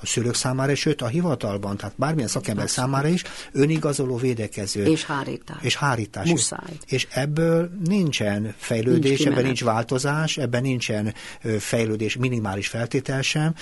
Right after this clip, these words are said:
Speaker 1: Egy, egy túlélésről szól az egész történet,
Speaker 2: Hát
Speaker 1: túl tudjuk
Speaker 2: persze.
Speaker 1: élni azt a pár évet, amíg ott van velünk
Speaker 2: Na most
Speaker 1: Lajoska.
Speaker 2: ráadásul annak a
Speaker 1: Mhm.
Speaker 2: reménye nélkül,
Speaker 1: Mhm.
Speaker 2: hogy az, hogy behoztuk oda, az neki valami fényesebb jövőt, vagy boldogabb felnőttkort jelent, mert hiszen, ha megnézzük az iskolai,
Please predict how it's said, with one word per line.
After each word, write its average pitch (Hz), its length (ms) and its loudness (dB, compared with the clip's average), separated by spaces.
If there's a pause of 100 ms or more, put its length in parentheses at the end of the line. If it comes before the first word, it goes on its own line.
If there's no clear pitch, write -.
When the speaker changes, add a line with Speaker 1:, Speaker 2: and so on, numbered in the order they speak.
(240)
Speaker 1:
Egy, 147 160 2
egy 151 240 0
túlélésről 107 680 0
szól 104 240 -2
az 104 100 0
egész 107 240 -2
történet, 156 400 -2
Speaker 2:
Hát - 80 -6
Speaker 1:
túl 190 120 4
tudjuk 123 220 0
Speaker 2:
persze. 143 180 2
Speaker 1:
élni 127 100 0
azt 117 200 0
a 110 60 -4
pár 104 280 -4
évet, 123 300 -2
amíg 113 180 0
ott 107 160 -2
van 104 140 -4
velünk 101 280 -2
Speaker 2:
Na 104 60 -4
most 98 100 0
Speaker 1:
Lajoska. 175 260 2
Speaker 2:
ráadásul 175 420 0
annak 185 340 0
a - 20 2
Speaker 1:
Mhm. 156 100 4
Speaker 2:
reménye 147 260 4
nélkül, 165 720 -4
Speaker 1:
Mhm. 135 120 0
Speaker 2:
hogy 170 140 4
az, 175 200 2
hogy 156 120 0
behoztuk 147 540 -6
oda, - 280 -4
az - 200 -6
neki 156 280 0
valami 147 300 0
fényesebb 143 580 -4
jövőt, 143 340 -2
vagy 143 140 -6
boldogabb 143 400 -4
felnőttkort - 640 -6
jelent, 170 260 2
mert 156 120 2
hiszen, 147 240 -4
ha 156 60 -2
megnézzük 160 440 0
az 143 100 -6
iskolai, - 640 -6